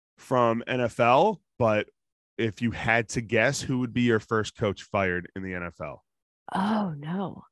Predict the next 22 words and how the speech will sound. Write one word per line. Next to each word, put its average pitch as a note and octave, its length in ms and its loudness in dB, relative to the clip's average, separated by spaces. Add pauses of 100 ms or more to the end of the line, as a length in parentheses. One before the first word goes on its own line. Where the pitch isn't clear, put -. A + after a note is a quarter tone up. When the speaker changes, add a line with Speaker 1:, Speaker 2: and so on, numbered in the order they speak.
(100)
Speaker 2:
Um, G#3+ 600 4 (220)
Speaker 1:
I'm E3+ 280 6
going D3+ 300 8
Josh A#2+ 300 2
McDaniels. E2 580 -8 (200)
Speaker 2:
I B3+ 280 8
would D#4+ 120 6
say C#4 220 0
McDaniel, B3 600 2
it's F3+ 100 0
all F#3 160 6
because G3 280 -2
of F3+ 100 -6
this G#3+ 200 -2
shit E3 220 -2
that D#3 160 -2
happened. D#3 680 -4
It's G3 200 -2
Speaker 1:
Yeah. - 60 -2
Speaker 2:
just A3+ 140 -2
gonna A#3 160 2
s-, - 200 -4